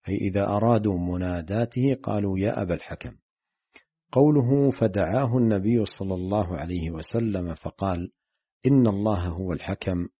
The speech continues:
وإليه الحكم، فلم تكنيت بأبي الحكم؟'" فيه تنبيه من النبي صلى الله عليه وسلم له على الخطأ في قبول هذه الكنية، ثم ذكر علة المنع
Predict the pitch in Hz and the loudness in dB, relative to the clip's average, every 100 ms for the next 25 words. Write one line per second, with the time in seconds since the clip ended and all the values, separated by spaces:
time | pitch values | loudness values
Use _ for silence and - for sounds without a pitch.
0 | _ 90 95 101 107 90 82 - 107 - | _ -4 0 2 2 0 -2 -4 -6 -2
1 | 95 87 _ _ _ _ - 117 147 135 | -4 -4 _ _ _ _ -2 2 4 4
2 | - 92 101 98 90 107 - 101 87 87 | 2 -2 -2 0 0 0 0 -2 -2 -2
3 | 117 110 - 82 - - _ _ _ _ | 0 0 -2 -8 -10 -14 _ _ _ _
4 | _ _ _ _ _ _ _ - 143 135 | _ _ _ _ _ _ _ 2 4 4
5 | 131 123 135 139 127 120 113 101 98 90 | 6 6 6 6 6 6 8 6 4 2
6 | 120 117 - 98 98 90 95 98 85 76 | 4 4 2 -2 -2 -2 0 0 -2 -6
7 | 87 95 90 90 - 107 107 95 87 87 | -4 -2 -2 -2 -4 -2 -2 -2 -2 -4
8 | 98 120 139 - 98 87 - - - 85 | -2 -2 -4 -4 -6 -6 -6 -6 -4 -4
9 | 80 - 85 85 90 113 101 82 92 107 | -6 -8 -6 -6 0 2 2 0 -2 -2
10 | 101 92 131 - 101 - 92 69 64 _ | -2 0 -2 -2 -4 0 0 -2 -8 _
11 | _ _ _ _ _ _ - 139 131 131 | _ _ _ _ _ _ 2 6 6 4
12 | 131 120 120 117 - 123 117 98 - 92 | 2 0 0 0 2 4 4 2 0 0
13 | 98 107 82 | 0 0 -2